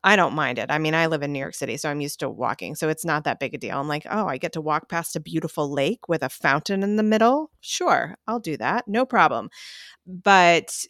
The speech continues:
it's, it's just a beautiful resort. And in the main building, the coffee bar that they have right there, that's sort of downstairs, um,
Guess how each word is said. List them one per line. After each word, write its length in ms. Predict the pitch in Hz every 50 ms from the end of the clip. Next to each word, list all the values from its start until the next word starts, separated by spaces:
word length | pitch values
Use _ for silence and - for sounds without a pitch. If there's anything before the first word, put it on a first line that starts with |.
| _ _
it's, 480 | - 190 196 190 - - - - - - _
it's 320 | 190 180 - - - -
just 260 | - - 208 - - 214
a 60 | 180
beautiful 420 | 170 202 226 240 247 233 220 196
resort. 640 | 190 190 185 175 165 165 - 175 165 160 160 160 -
And 220 | - - 160 160 - -
in 360 | 185 185 202 190 196 196 185 -
the 160 | - 156 170 160
main 400 | 160 170 170 165 165 160 160 156
building, 720 | - 175 175 175 175 160 160 151 135 139 143 139 139 - -
the 580 | - 160 170 165 165 160 156 151 147 151 - 202 _ _ -
coffee 340 | - - 226 220 - 233
bar 260 | 214 214 202 202 208 202
that 180 | 196 202 196
they 120 | - 196 190
have 320 | 185 185 185 180 180 180
right 260 | 185 180 180 175 175
there, 460 | - 175 170 170 170 165 165 165 170
that's 260 | 165 160 135 - - -
sort 140 | - 165
of 140 | 156 147 147
downstairs, 1080 | - 156 151 156 151 151 156 - - - 170 160 156 156 151 147 151 151 151 - - - - - - - - - - _ _
um, 540 | - 160 151 147 147 135 135 135 147 147 147